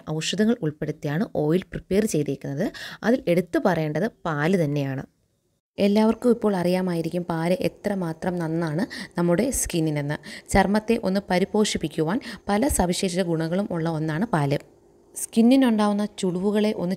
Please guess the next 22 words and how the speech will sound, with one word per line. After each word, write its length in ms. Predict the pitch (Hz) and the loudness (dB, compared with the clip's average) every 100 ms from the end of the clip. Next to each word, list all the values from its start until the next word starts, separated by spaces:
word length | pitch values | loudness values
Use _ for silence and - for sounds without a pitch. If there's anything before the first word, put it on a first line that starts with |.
| 185 | 0
ചെറുക്കുവാനും 600 | 165 175 220 175 147 240 - - - 196 | 0 0 0 0 0 -4 -10 -18 -4 2
അതിനോടൊപ്പം 540 | 247 220 175 - 208 - - | 4 2 0 -4 -6 -6 0
സൂര്യതാപം 560 | 208 220 240 240 254 180 | 4 4 4 2 2 0
ഏറ്റിട്ടുള്ള 560 | 165 185 170 151 208 - _ _ _ 220 | -2 -4 -4 -2 -4 -6 _ _ _ 4
കരിവാളിപ്പ് 560 | 214 226 233 233 247 190 | 6 6 4 4 0 0
ഒന്ന് 140 | 196 202 | -2 0
കുറയ്ക്കുവാനും 580 | 170 170 - 196 180 - 180 | 0 0 0 0 -2 -4 -2
വളരെയധികം 480 | 185 240 196 190 175 | 2 2 2 0 -2
നല്ലതാണ് 420 | 156 160 156 175 262 - - | -2 -4 -2 -2 -4 -10 -4
പാൽ 200 | 185 175 180 | 0 2 2
ഉപയോഗിക്കുന്നത് 440 | 151 160 151 151 156 | 2 0 0 -2 -2
കൊണ്ട്. 160 | 151 151 - _ 240 | -2 -4 -6 _ 6
പാലിനകത്തുള്ള 640 | 247 277 226 180 180 208 165 | 6 6 4 2 -2 -2 0
ലാക്റ്റിക് 380 | 165 180 - - 156 | -2 -4 -6 -6 -8
ആസിഡ് 320 | 147 156 165 - - - - | -6 0 0 0 -6 -14 2
ചുളിവുകൾ 380 | 240 240 277 302 185 | 4 6 4 2 2
കുറയ്ക്കുവാൻ 340 | 170 - 254 - | 0 -2 -6 -2
സഹായിക്കുന്നു. 500 | - 180 165 165 156 - - - _ 226 | 0 2 2 2 0 -4 -14 -20 _ 2
അതുപോലെ 380 | 254 220 175 226 - - - | 4 4 4 0 -4 -6 4
ചർമ്മത്തിലെ 560 | 208 208 247 247 240 294 - | 6 6 4 4 4 2 0
നിർജീവാവസ്ഥ 840 | 196 190 180 220 214 202 180 - 220 175 | 2 0 0 -2 0 0 -2 -4 -2 -2
മാറ്റുവാനും 560 | 156 - 226 160 190 | -2 0 2 2 0